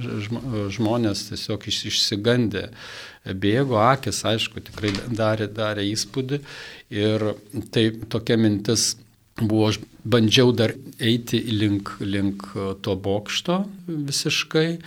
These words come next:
bet, bet ta minia, sakykim, tokia, jinai, jinai bėgo. Mačiau, ka-, karinę techniką jau ir, ir, ir kareivius ten sukiojančius aplink. Tai supratau, kad ten jau ne, ne, nebėra ko, ko eiti.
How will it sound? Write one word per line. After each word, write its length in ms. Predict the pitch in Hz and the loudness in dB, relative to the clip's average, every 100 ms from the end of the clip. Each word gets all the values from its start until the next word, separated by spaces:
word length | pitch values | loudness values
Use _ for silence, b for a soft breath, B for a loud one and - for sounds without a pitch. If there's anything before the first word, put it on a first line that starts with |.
| B B | B B
bet, 500 | - 107 107 104 - | -10 -2 0 0 -6
bet 360 | - 101 98 98 | -8 -4 -4 -2
ta 100 | 117 | 0
minia, 440 | 110 110 113 120 113 113 - 113 | 4 6 6 4 2 -2 -8 -8
sakykim, 640 | - 104 - 107 104 101 | -8 -10 -12 -12 -10 -10
tokia, 460 | - 101 - 101 98 101 110 113 | -10 -12 -6 -6 -6 -8 -10 -8
jinai, 420 | 113 104 107 107 | -8 -6 -6 -6
jinai 320 | 110 107 110 | -6 0 0
bėgo. 600 | 98 107 135 165 160 170 170 B B B B B B | 2 2 2 0 -2 -2 -4 B B B B B B
Mačiau, 640 | 107 98 - 107 101 131 101 | -4 2 2 2 -2 -8 -8
ka-, 160 | - 110 | -8 -4
karinę 360 | 107 104 101 | 0 0 0
techniką 580 | 95 123 - 135 131 131 | 2 0 2 0 2 0
jau 180 | 131 135 131 135 - | 2 2 2 -2 -2
ir, 260 | 117 107 | -2 -2
ir, 140 | 113 107 - | -2 -4 -4
ir 200 | 117 98 | -6 -2
kareivius 520 | 101 113 139 147 - | 2 4 4 2 0
ten 140 | 143 135 | 0 0
sukiojančius 760 | 143 - 139 135 131 123 - | 0 2 4 2 0 -4 -4
aplink. 640 | 131 131 113 131 135 143 135 - | -4 -4 -4 0 0 0 -4 -14
Tai 180 | - 113 107 - - 113 | -2 2 2 0 -6 -6
supratau, 520 | - 107 107 101 110 | -6 -4 -4 -2 -2
kad 160 | 110 101 | -4 -4
ten 140 | 98 | -2
jau 100 | 101 | 0
ne, 200 | 98 101 95 - | 0 0 -4 -6
ne, 180 | 107 98 87 | -6 -6 -6
nebėra 460 | 104 104 101 98 | -4 -4 -2 -4
ko, 240 | 90 - 98 | -4 -6 -4
ko 240 | - 101 | -2 0
eiti. 320 | 110 151 175 | 0 0 -2